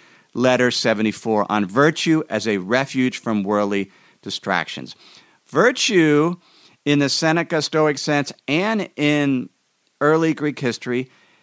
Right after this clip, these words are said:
as described by Aristotle, it m-, means, virtue means to take actions and have feelings that are not excessive or deficient, but hit the mean. The right amount at the right time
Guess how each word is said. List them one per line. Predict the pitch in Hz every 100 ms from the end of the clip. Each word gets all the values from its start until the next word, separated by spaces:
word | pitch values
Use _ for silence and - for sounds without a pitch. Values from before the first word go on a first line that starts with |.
| _ _ _ -
as | 147 208
described | 214 202 - 175 175
by | 170
Aristotle, | 165 170 - 175 185 226 202 165 - -
it | 151 147 143 -
m-, | 160 180
means, | 170 208 240 196 151 143
virtue | - 202 226 226
means | 208
to | 185
take | 180 180 - _
actions | 165 185 185 - 143 123 110 113 - - _ _ _ _ _ _
and | - 143
have | 135 135
feelings | - 170 202 196 175 160 135
that | 143 135 -
are | 131
not | 131 147 208 208
excessive | - - 135 127 135 127 127 _
or | 117 110
deficient, | 101 - 123 110 - 82 - - _ _ _ _
but | 117 -
hit | 127 131
the | 139
mean. | 117 110 87 78 _ _ _
The | 117
right | 107 165 214
amount | 214 156 143 135 - _ _ _
at | 123 -
the | 117
right | 104 135 151
time | 147 131 113 107 104